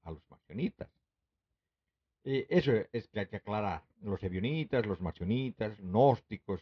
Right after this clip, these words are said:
cainitas, carpocrasianos, mm, en realidad todas las sectas del cristianismo primitivo no se llamaban con el nombre que les damos ahora.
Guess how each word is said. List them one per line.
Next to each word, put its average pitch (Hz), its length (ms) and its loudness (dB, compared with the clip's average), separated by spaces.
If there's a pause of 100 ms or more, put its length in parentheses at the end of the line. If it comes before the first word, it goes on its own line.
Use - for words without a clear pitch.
(120)
cainitas, 95 800 -6
carpocrasianos, 92 1040 -8 (640)
mm, 95 460 -4
en 113 140 -2
realidad 113 420 0
todas 151 240 2
las 110 140 -6
sectas 147 440 0
del 90 140 -6
cristianismo 117 600 0
primitivo 123 640 0 (500)
no 208 160 2
se 151 140 2
llamaban 117 420 6
con 95 220 0
el 95 80 4
nombre 107 320 6
que - 120 -6
les 78 200 -4
damos 87 340 2
ahora. 71 400 -4